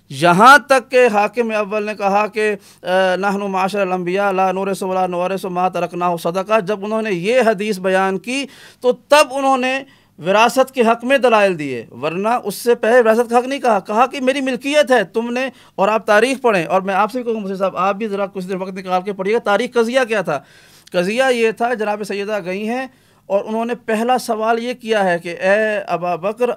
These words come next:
आपने, मैंने सुना है कि आपने मेरे उम्माल को, मेरे मज़दूरों को वहाँ से हटाकर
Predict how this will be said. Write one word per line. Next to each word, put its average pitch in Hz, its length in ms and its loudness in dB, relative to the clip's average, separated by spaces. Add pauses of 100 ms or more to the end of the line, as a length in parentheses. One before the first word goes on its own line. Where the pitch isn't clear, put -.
आपने, 208 800 -2
मैंने 170 260 -4
सुना 185 240 -8
है 208 120 -6
कि 208 100 -10 (120)
आपने 202 420 -2
मेरे 185 360 -6
उम्माल 175 460 -2
को, 185 180 -10
मेरे 185 220 -4
मज़दूरों 170 520 -4
को 220 140 -6
वहाँ 190 180 0
से 185 140 -6
हटाकर 208 560 -2